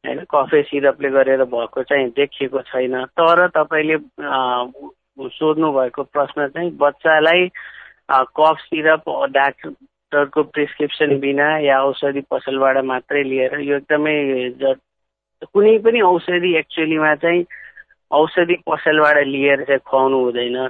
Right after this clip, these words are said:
त्यसमा पनि कफ सिरपहरूमा चाहिँ तपाईँको, अ, झनै खुवाउनु हुँदैन,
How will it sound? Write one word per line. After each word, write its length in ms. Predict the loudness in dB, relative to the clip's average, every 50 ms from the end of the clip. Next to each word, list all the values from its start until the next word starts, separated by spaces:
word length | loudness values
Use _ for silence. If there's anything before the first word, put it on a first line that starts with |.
| -4
त्यसमा 320 | -4 -6 -4 0 0 0 0
पनि 260 | 0 0 -2 -2 -2
कफ 280 | -2 -2 0 0 0 0
सिरपहरूमा 840 | -4 -8 -6 0 2 2 2 2 -2 -4 -4 -4 -4 -4 -4 -6 -6
चाहिँ 200 | -6 -6 -6 -6
तपाईँको, 640 | -4 -4 -4 -4 -4 -6 -6 -4 -2 -2 -2 -4 -6 -10 -16 -18 -18 -20 -20 -20 -20 _ -4
अ, 60 | -4
झनै 460 | -4 -4 -4 -4 -2 0 2 4 4 2
खुवाउनु 380 | 2 2 2 2 4 4 2
हुँदैन, 420 | 2 2 0 0 0 -2 -2 -2